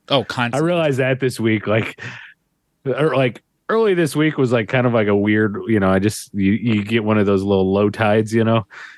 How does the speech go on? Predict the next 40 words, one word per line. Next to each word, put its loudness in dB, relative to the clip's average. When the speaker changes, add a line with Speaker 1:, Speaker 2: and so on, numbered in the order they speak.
Speaker 2:
And 0
I 4
was 2
just 0
like, 0
I 0
realized, 2
I 2
was 0
like, -8
"Man, 2
I'm 2
just -2
really 0
bad 2
at -2
just -8
taking -2
advice." 0
<laughs> 2
Like, 2
I'm -2
great 0
at -2
giving 0
it, -2
but, 0
like, 0
I 2
will 2
not 2
even -2
follow 2
the 0
same -2
shit 0
that 2
I 4
tell 0
people. -4